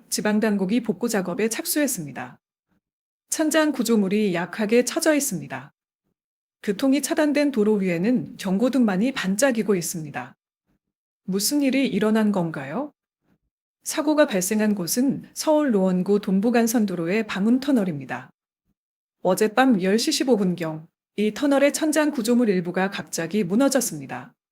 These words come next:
사고 당시 천장 철거 작업이 진행 중이었습니다.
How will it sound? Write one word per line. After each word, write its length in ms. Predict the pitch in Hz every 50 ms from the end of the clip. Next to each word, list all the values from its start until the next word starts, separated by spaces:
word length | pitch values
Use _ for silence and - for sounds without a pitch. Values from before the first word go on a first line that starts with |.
| _ _ _ _ _ _ _ _ _ _ _ _ _ _
사고 320 | - - - 320 302 302 294
당시 560 | 269 247 233 226 - - 165 139 127 147 - _ _ _ _ -
천장 420 | - 294 294 285 320 302 302 311
철거 320 | - - 330 320 330 311
작업이 460 | - 285 247 220 196 175 175 208 233 226
진행 380 | - - 208 208 233 254 254
중이었습니다. 880 | 240 226 208 214 233 226 214 - - 165 151 139 135 143 127 127 -